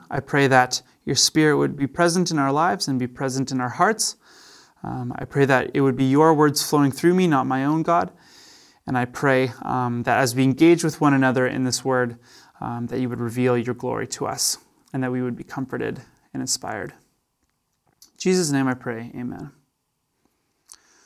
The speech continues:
So as I said, the passage for us today is the Transfiguration. And while the story takes place, um, in a couple of the Gospels, um, in the book of Matthew, it's found in chapter seventeen,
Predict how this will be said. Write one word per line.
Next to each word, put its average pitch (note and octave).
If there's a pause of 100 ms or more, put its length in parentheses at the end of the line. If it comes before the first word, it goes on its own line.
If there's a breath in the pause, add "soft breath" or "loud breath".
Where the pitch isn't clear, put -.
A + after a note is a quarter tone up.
(680 soft breath)
So -
as B3
I C4
said, C3+
the C#3+
passage G#3
for C3+
us B2+
today A#2+
is C3+
the C3+
Transfiguration. C#3 (800 loud breath)
And E3
while F3+
the G3
story C4+
takes F#3+
place, D3+
um, C#3
in C#3+
a C#3
couple G#3
of C#3+
the C3+
Gospels, B2+ (640 loud breath)
um, C3
in C#3+
the C#3
book G#3
of E3+
Matthew, E3
it's B2+
found C3
in C3
chapter D3
seventeen, D3